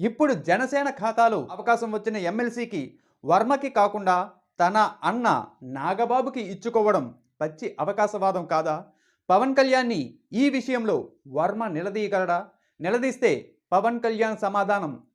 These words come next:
ఏమని వస్తుందో ఆయనకు తెలియదా? "నీకు సీటు ఇవ్వకుండా అన్యాయం చేసింది చంద్రబాబే గాని నేను కాదు, నీకు నన్ను అడిగే హక్కు లేదు" అంటాడు.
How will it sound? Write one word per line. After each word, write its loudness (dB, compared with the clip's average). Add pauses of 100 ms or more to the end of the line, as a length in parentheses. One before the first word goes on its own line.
ఏమని -4
వస్తుందో -4 (220)
ఆయనకు -4
తెలియదా? -2 (680)
"నీకు 2
సీటు -4
ఇవ్వకుండా 0
అన్యాయం -2
చేసింది 0
చంద్రబాబే 2
గాని -2 (240)
నేను -4
కాదు, 2 (360)
నీకు 2
నన్ను 0 (100)
అడిగే 2
హక్కు -2
లేదు" 0
అంటాడు. 0